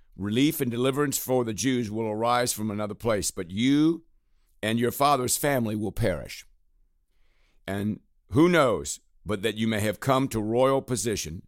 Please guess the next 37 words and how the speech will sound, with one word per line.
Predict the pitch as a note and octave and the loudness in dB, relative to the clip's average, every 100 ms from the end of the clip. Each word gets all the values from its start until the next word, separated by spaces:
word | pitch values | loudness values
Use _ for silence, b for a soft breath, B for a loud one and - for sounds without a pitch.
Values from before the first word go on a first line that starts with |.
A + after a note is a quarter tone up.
| _ | _
for | - F#2+ | -8 -2
such | - G2+ | -2 -2
a | - | -4
time | - E2+ F2 | -4 -4 -4
as | E2+ | -8
this." | - - - - _ _ _ _ _ _ _ _ _ | -10 -10 -12 -14 _ _ _ _ _ _ _ _ _
Very | - A2 B2 | 0 4 6
famous | C3 A#2 A2+ - - _ _ _ - | 6 4 6 2 0 _ _ _ -6
term, | A2+ F#2+ B1+ - | -2 -2 -4 -12
"for | - G2 | -6 -4
such | F2 F#2 F2+ | 0 0 -2
a | |
time | F2 F#2 E2 | -2 -2 -2
as | D2+ | -6
this," | - - - - _ _ _ _ _ | -8 -8 -10 -12 _ _ _ _ _
that | G#2 D#2+ | -8 -2
God | A#2 A#2 B2 C3+ | 2 6 6 6
was | C3 G2+ G2+ E2+ | 2 -4 -6 -4
raising | G2+ A2 B2 C#3 C#3 | 0 2 2 0 0
up | G2 F#2 - - _ _ _ - | 0 -2 -6 -20 _ _ _ -2
Esther, | A2+ A2+ - - - | 0 2 0 -4 -14
Queen | - G#2 A#2+ | -6 0 2
Esther, | A#2+ D#2+ - - - _ _ _ _ _ - | 0 -2 -6 -10 -20 _ _ _ _ _ -10
who | F#2+ | -8
became | F2+ - G#2+ B2+ G#2 | -6 -2 2 4 2
the | D#2+ | -2
queen, | E2 C#2+ C#2+ | -8 -8 -8
as | D2 C#2 | -8 -6
we | |
said | E2 E2 D2+ | -2 -4 -4
last | E2 D2 - | -6 -6 -4
week, | F2+ - - _ - _ _ _ _ _ _ _ | -6 -8 -16 _ -20 _ _ _ _ _ _ _
to | - | -4
save | G#2+ - C#3+ C#3 C#3+ B2 - | 2 8 10 10 6 2 -4
the | A2 | -4
Jewish | A2 B2 C#3 C3 | 2 6 6 6
people | A2+ G2+ D#2+ | 2 2 -2